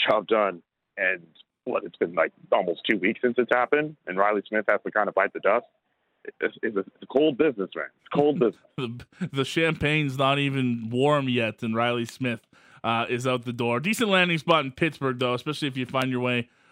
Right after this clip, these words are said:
Speaker 2: onto a line with Malkin or, uh, or Crosby. But, yeah, funny to see how that
Speaker 1: Absolutely.
Speaker 2: keeps going.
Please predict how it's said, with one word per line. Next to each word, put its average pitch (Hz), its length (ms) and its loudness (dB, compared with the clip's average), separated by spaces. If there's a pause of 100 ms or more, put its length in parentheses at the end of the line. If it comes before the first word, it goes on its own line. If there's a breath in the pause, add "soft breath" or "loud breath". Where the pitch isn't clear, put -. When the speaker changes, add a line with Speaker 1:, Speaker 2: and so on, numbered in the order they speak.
(100)
Speaker 2:
onto 127 240 0
a 120 40 0
line 123 300 2
with 113 120 -4
Malkin 117 460 0
or, 113 340 0
uh, 107 200 0
or 107 180 -4
Crosby. 117 540 0
But, 110 140 -6
yeah, 113 240 -2
funny 123 280 0
to 113 60 -4
see 123 160 -6
how 117 160 0
that 113 120 0
Speaker 1:
Absolutely. 110 340 2
Speaker 2:
keeps 90 120 2
going. 110 220 -2